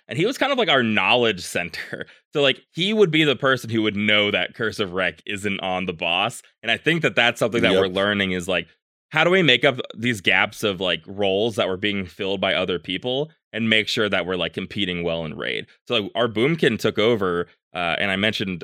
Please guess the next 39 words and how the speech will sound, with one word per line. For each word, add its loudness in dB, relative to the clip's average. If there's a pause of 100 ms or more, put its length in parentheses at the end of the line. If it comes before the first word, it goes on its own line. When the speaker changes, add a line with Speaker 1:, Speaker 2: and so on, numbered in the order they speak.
Speaker 1:
a -8
little 0
bit 0
last -2
week, -2
but -2
our 0
Boomkin -2
took -2
over 0
moving 0
shamans -2
around -2
so -4
that 0
we -6
could -6
put -10
them -4
in -4
the -4
right -2
groups, -4 (240)
make -4
sure 0
the -4
right 0
people -2
are 2
getting -2
mana 2
tided 0
and -4
get 0
multiple -2
heroisms 0
to -8
warlocks. -2
And -6